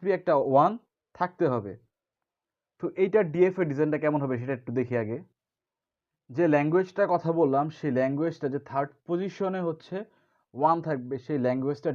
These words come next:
ডিএফএ ডিজাইন হচ্ছে এইটা। আপনি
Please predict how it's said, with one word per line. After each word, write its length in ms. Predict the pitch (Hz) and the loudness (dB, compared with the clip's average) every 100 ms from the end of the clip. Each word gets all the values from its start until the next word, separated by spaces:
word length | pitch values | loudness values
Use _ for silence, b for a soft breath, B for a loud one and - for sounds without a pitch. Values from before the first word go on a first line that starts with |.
| 113 | -2
ডিএফএ 300 | 127 135 160 123 | -2 -2 -4 -2
ডিজাইন 200 | 131 139 135 | -2 -2 -4
হচ্ছে 200 | - - - 135 | -8 -8 -4 -4
এইটা। 220 | 117 98 95 _ _ _ _ _ _ _ _ _ _ _ _ _ _ _ _ _ _ _ _ - 147 | -4 -8 -12 _ _ _ _ _ _ _ _ _ _ _ _ _ _ _ _ _ _ _ _ -8 -6
আপনি 140 | 170 | -4